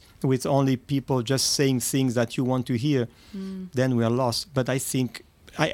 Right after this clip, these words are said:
Speaker 1: I do think culture can change life, of course.
Speaker 2: Is today's art shaping society as it should?
Speaker 1: Uh, uh, definitely not.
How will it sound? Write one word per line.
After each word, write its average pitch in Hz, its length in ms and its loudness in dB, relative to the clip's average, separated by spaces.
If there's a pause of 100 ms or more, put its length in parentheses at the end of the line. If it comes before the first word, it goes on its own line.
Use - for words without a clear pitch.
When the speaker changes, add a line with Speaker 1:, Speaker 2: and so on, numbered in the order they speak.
Speaker 1:
I - 40 2
do 165 220 -2
think - 340 -2
culture 120 360 -4
can 107 180 -4
change 107 400 -4
life, 107 320 -6
of 117 140 -10
course. - 380 -8 (1500)
Speaker 2:
Is 233 200 0
today's 220 580 0
art 196 560 -4
shaping 185 580 -2
society 170 880 -6
as 170 240 -6
it - 140 -4
should? 156 440 -4 (680)
Speaker 1:
Uh, - 60 2
uh, 110 200 -2
definitely 120 480 -4
not. 131 380 -4